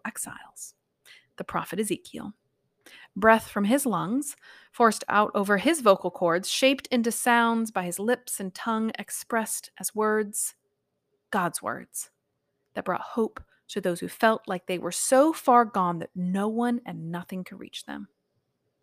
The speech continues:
We must strike the word impossible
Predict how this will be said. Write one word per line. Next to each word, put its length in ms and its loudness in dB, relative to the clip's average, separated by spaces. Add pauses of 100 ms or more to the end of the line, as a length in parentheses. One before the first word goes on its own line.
(1040)
We 100 0
must 180 2
strike 460 2 (240)
the 80 -2
word 200 2
impossible 800 -8